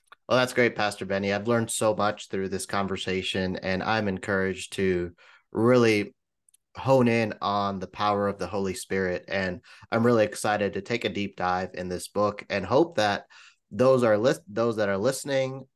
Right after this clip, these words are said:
or watching are able to get a copy of your brand new book that launches today, or launched today,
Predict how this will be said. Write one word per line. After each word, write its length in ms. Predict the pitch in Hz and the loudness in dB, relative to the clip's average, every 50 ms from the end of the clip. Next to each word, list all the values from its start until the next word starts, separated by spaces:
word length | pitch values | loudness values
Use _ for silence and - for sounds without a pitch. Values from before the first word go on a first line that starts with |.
| _ _ _ _ | _ _ _ _
or 240 | 110 104 98 98 95 | -4 -2 -2 0 2
watching 540 | 107 135 156 - - 131 120 120 120 123 - - | 2 2 2 2 0 0 0 0 -2 -4 -4 -2
are 160 | 101 104 - - | -2 -2 -2 -2
able 240 | 104 110 101 113 107 | -2 -2 -2 -4 -6
to 120 | - 95 | -6 -6
get 140 | - 104 92 | -4 -4 -4
a 60 | 95 | -4
copy 580 | - - 117 110 104 - - 104 104 - - _ | -4 0 0 0 0 0 -4 -6 -6 -6 -6 _
of 380 | - 92 95 95 95 95 - _ _ _ - - _ _ _ | -2 -2 0 0 -2 -4 -6 _ _ _ -20 -20 _ _ _
your 180 | - - 104 107 | -4 -2 -2 -2
brand 360 | 95 87 113 113 123 127 123 | 0 2 2 4 4 4 4
new 140 | 120 117 117 | 4 2 2
book 360 | 104 101 107 110 113 113 - | 2 2 2 2 2 -2 -6
that 220 | - 95 95 - 80 | -6 -6 -6 -4 -2
launches 480 | 104 104 107 110 104 - 110 107 - | -2 0 0 -2 -2 -4 -6 -6 -6
today, 580 | - - 110 104 98 104 98 92 92 95 95 98 - | -4 -2 -2 0 2 2 2 2 2 0 -2 -2 -4
or 100 | - 92 | -4 -4
launched 400 | 92 98 107 117 135 139 - - | -2 0 0 0 0 -2 -4 -4
today, 420 | - - 110 101 95 95 95 95 | -4 -2 -2 0 0 -2 -2 -4